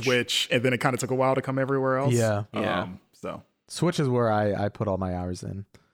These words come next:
Speaker 1: Yeah, I played on P C.
Speaker 2: Yeah. But Hades two, phenomenal way to kick off the show. Um,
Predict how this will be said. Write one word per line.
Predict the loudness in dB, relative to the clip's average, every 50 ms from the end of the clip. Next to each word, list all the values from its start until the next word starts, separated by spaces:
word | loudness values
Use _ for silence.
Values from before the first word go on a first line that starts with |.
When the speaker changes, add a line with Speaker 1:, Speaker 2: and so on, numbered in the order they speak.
| _ _
Speaker 1:
Yeah, | -8 -4 -4 -4
I | -4
played | -2 -4 -4 -4
on | -6 -8
P | -8 -8 -8
C. | -8 -8 -8 -8 -8 -8 -10 -12 -14 -18 -20 -20 -20 -20 _ _ _ _ -4
Speaker 2:
Yeah. | -2 -2 -2 -2 -4 -8 _ _ _ _ _ _ _ _ _ -18 -18 -6 _
But | 2 2 2 2 0 -6 -8 -4
Hades | 0 0 2 2 2 0 0
two, | 0 2 2 4 4 2 2
phenomenal | 0 0 0 2 2 2 2 2 2
way | 2 2
to | 2 0
kick | 0 -2 0 0
off | -2 -2 -4
the | -6
show. | -6 -2 0 2 4 4 4 4 4 2 0 -2 -8 _ _ _ _ _ _ _ _ _ _ _ -2
Um, | 0 2 4 4 4 4 4 2 2 0 -2